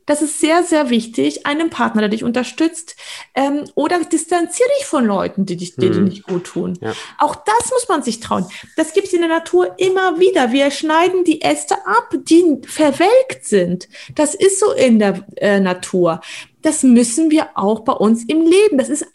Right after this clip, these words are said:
Speaker 1: aktives Gestalten. Ja? Und hör mal auf dich. Wir haben komplett verlernt, auf unsere Intuition zu hören. Wenn ich mir denke, "Derjenige ist cool, den finde ich sympathisch,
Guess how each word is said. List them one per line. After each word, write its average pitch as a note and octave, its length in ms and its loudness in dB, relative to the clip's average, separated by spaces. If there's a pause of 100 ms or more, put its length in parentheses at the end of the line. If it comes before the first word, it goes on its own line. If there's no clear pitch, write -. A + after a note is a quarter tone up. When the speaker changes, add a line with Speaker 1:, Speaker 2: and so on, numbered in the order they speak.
Speaker 1:
aktives B3 1080 -2
Gestalten. G4 1080 0 (300)
Ja? B3 300 0 (340)
Und D4 260 -2
hör G#4+ 160 2
mal G4+ 220 0
auf G3 260 -4
dich. - 460 -8 (180)
Wir C#4+ 220 0
haben G4 260 0
komplett F4+ 720 0
verlernt, C#4+ 640 0
auf - 200 -8
unsere B3+ 340 0
Intuition E4 640 0 (100)
zu F#3+ 220 -4
hören. F#3 320 -6 (220)
Wenn E4 120 0
ich G4+ 120 0
mir G4 100 2
denke, E4+ 340 -2 (1080)
"Derjenige D#4+ 480 4
ist E4+ 360 -2
cool, F#3 300 2 (160)
den F#4+ 160 2
finde F#4+ 220 4
ich F4+ 80 -4
sympathisch, G#3 720 0